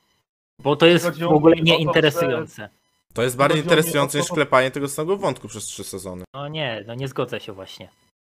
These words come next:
Speaker 2: Chodzi o to, żeby poka-, pokazać Mando-, Mandaloriana, który nie, no, tym razem musi sobie jakoś sam poradzić z niektórymi problemami, bo zauważmy, że przez większość czasu zauwa-,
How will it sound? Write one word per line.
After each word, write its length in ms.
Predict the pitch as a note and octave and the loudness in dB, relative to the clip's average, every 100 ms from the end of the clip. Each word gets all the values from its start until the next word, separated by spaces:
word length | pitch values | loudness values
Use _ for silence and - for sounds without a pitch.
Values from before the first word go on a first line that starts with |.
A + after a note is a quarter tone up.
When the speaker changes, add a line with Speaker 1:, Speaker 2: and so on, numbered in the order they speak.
| _ _ - | _ _ -8
Speaker 2:
Chodzi 100 | E3+ | -6
o 40 | |
to, 100 | E3+ | -4
żeby 140 | E3 E3 | -4 -4
poka-, 280 | E3+ E3+ | -4 -6
pokazać 360 | D#3 E3+ E3+ D3 | -6 -4 -4 -4
Mando-, 640 | D#3 E3 D3+ E3 D#3+ D#3+ - | -4 -4 -4 -4 -2 -4 -6
Mandaloriana, 580 | D#3+ D#3 D#3 D#3+ D#3+ | -6 -4 -4 -4 -6
który 320 | D#3+ D#3 D#3 - | -8 -6 -6 -6
nie, 180 | E3 E3+ | -8 -8
no, 120 | E3+ | -8
tym 160 | E3+ E3+ | -6 -6
razem 180 | E3 E3+ | -6 -8
musi 120 | - | -8
sobie 140 | E3+ E3 | -10 -8
jakoś 180 | E3+ E3 | -10 -6
sam 240 | G3 F3 | -6 -6
poradzić 300 | - B2 B2 | -4 -6 -6
z 60 | C3 | -14
niektórymi 320 | C3 C#3+ B2+ | -12 -12 -10
problemami, 500 | C3 C3 B2+ B2 B2+ | -6 -4 -4 -4 -6
bo 340 | C3+ C#3+ C#3 - - | -4 -4 -4 -10 -20
zauważmy, 520 | C3+ D#3+ F3 F#3+ F3+ F3+ | -4 0 2 0 0 -10
że 100 | F3 | -8
przez 160 | E3 | -8
większość 280 | F3+ F#3 F#3+ | -8 -8 -6
czasu 280 | G#3+ G3 D#3+ | -6 -4 -4
zauwa-, 300 | D#3+ D3+ | -4 -6